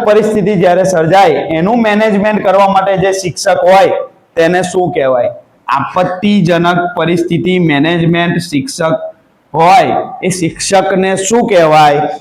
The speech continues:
એનો જવાબ તમારે મને આપવાનો છે. શેમાં? કોમેન્ટમાં. પચાસ કોમેન્ટ ઓછામાં ઓછી નહીં હોય ત્યાં સુધી આનો જવાબ હું આપીશ નહીં. બરોબર મિત્રો, તમે જોઈ શકો છો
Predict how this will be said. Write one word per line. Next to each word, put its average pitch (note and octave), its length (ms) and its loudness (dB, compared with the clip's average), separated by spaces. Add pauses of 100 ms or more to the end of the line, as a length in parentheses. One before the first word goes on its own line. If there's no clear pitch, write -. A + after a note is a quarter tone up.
(260)
એનો F3 260 -2
જવાબ F3+ 480 2
તમારે E3 340 2
મને D#3 260 -2
આપવાનો C3+ 720 -2 (640)
છે. C3+ 280 -4
શેમાં? D#3+ 520 2 (680)
કોમેન્ટમાં. C3+ 680 0 (600)
પચાસ F#3+ 440 2
કોમેન્ટ F3+ 280 0
ઓછામાં E3+ 420 0
ઓછી E3 200 -2
નહીં F#3+ 180 2
હોય F3+ 120 4
ત્યાં F3 220 0
સુધી E3+ 240 0
આનો D#3+ 240 -2
જવાબ D#3 260 2
હું D#3+ 160 -2
આપીશ E3 720 0 (360)
નહીં. D3+ 600 0
બરોબર F3 360 4
મિત્રો, F3 560 -2 (360)
તમે D3+ 220 0
જોઈ D#3+ 220 0
શકો E3+ 300 -2
છો E3 480 0